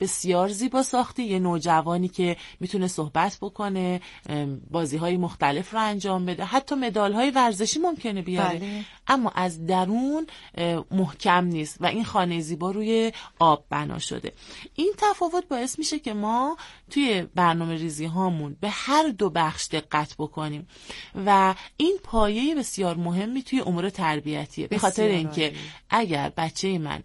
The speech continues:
Speaker 1: عزت نفس داشته باشه به سیگار نمیگه،
Speaker 2: درسته.
Speaker 1: به انواع برنامه‌هایی که او رو به گناه ممکنه، اه، بیاندازه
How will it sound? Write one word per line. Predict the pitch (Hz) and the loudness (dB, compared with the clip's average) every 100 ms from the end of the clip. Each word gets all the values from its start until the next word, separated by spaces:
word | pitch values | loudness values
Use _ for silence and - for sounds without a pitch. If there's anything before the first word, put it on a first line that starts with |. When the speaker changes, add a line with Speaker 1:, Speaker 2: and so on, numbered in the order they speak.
| - | -6
Speaker 1:
عزت | 180 160 170 165 | -6 0 0 0
نفس | 170 170 170 - | -2 -2 -2 -6
داشته | 175 - 175 | -8 -8 -6
باشه | 185 294 | -4 -2
به | 294 | -2
سیگار | - 175 156 175 175 | 0 -2 4 4 4
نمیگه، | 156 127 123 143 - 107 - _ - | 2 0 -2 -6 -10 -12 -12 _ -12
Speaker 2:
درسته. | 185 170 165 - | -10 -8 -6 -2
Speaker 1:
به | - | 4
انواع | 190 185 185 226 - 170 | 4 4 2 2 2 0
برنامه‌هایی | 165 175 165 170 170 165 208 208 | 2 2 2 -2 -2 -2 0 -2
که | 180 175 151 143 - | -4 -2 -2 -4 -10
او | - 220 | 0 2
رو | 202 | 4
به | 190 | 2
گناه | 170 175 170 170 165 | 2 2 4 2 0
ممکنه، | 160 160 165 165 165 156 - | -4 -4 -4 -2 -2 -4 -6
اه، | 151 151 | -6 -6
بیاندازه | 147 180 175 165 170 175 156 190 208 262 | -2 2 4 2 2 0 2 2 4 2